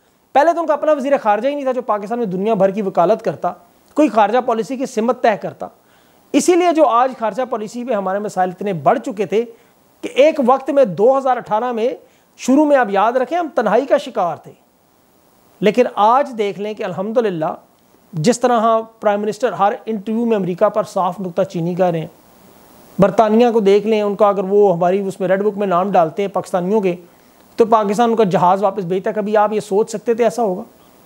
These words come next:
अगर पाकिस्तान आने से उनकी टीम इनकार करती है, पाकिस्तान सख्त मौक़िफ़ रख के बयानात ऐसे देता है,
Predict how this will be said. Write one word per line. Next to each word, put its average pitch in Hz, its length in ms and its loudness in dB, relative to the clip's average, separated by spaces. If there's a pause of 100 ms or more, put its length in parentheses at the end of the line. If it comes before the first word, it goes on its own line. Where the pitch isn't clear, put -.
(840)
अगर 214 220 4
पाकिस्तान 220 800 0
आने 220 320 2
से 240 140 0
उनकी 226 220 0
टीम 233 260 2
इनकार 214 320 2
करती 220 300 -4
है, 233 60 2
पाकिस्तान 202 400 0
सख्त 254 300 0
मौक़िफ़ 208 340 -2
रख 214 80 -2
के 226 100 0
बयानात 180 520 0
ऐसे 240 200 -4
देता 202 200 -4
है, 254 180 -6